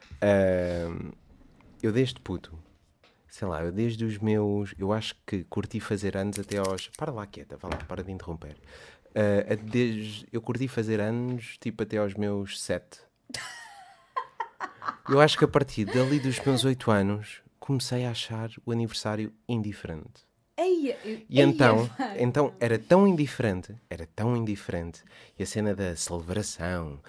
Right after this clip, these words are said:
Speaker 1: e das pessoas estarem todas viradas e de eu ser o centro da, da atenção, das atenções, e isso era tão indiferente que os meus pais perguntaram-me desde muito novo, desde muito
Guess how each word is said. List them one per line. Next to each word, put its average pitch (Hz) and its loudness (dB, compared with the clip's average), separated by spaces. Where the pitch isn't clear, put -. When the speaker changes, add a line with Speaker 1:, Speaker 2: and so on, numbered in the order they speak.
Speaker 1:
e - -8
das 82 -4
pessoas 87 -8
estarem 90 -8
todas 101 4
viradas 98 2
e 101 -2
de 104 -2
eu 113 8
ser 113 -2
o 107 -2
centro 104 -2
da, 101 0
da 101 0
atenção, 101 -2
das 92 -6
atenções, 92 -2
e 82 -6
isso 131 0
era 113 2
tão 151 4
indiferente 117 -2
que - -16
os 104 -10
meus 110 0
pais 113 -2
perguntaram-me 107 0
desde 123 2
muito 127 2
novo, 90 -2
desde 113 -2
muito 113 -2